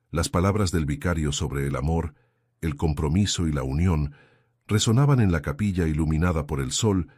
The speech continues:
cuando Alexander deslizó el anillo en el dedo de ella,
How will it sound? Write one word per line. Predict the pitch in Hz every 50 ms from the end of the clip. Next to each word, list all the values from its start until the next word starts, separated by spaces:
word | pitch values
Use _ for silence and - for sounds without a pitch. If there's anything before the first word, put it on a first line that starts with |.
| _ _ _ _ _
cuando | - 104 95 87 85
Alexander | 78 76 71 - - 120 120 113 107 92 82
deslizó | 73 80 73 - 76 73 71 - 101 98 92
el | 80
anillo | 73 71 80 92 92 73 73 73 69
en | 65 65
el | 67 69 67
dedo | 76 87 78 71 76 69
de | 69 65 65 65
ella, | 64 58 60 58 -